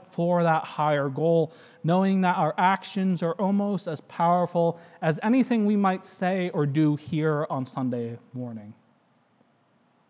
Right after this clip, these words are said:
I think it's said beautifully in that poem that Jim read for us by, uh, Khalil Gibran, the, uh, late Lebanese poet,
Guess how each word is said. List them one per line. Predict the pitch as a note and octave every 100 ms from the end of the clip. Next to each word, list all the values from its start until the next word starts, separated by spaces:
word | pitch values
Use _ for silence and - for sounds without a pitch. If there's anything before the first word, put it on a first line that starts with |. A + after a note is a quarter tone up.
| - _ _ _ _ _ _ _ _ _ _ -
I | D#3
think | G#3 F3+ - - _ -
it's | D#3+
said | - E3+
beautifully | D#3 F3 D#3+ - D#3+
in | D3+
that | C#3+ -
poem | - D#3+ D3+ C#3+
that | C3 C3 - - _ _
Jim | C#3+ D#3+ D3
read | D3 C#3+
for | - D3
us | C3+ -
by, | - C3+ C3 B2+ B2 -
uh, | B2+ A#2+
Khalil | - C#3 D3 C#3 B2+ A#2 -
Gibran, | C3 B2 D3 C3+ C3 - - _ -
the, | C3+ C#3+ D3+
uh, | C3
late | C#3 F3 D3+
Lebanese | D3+ D3 D#3 D#3 -
poet, | - C3 B2+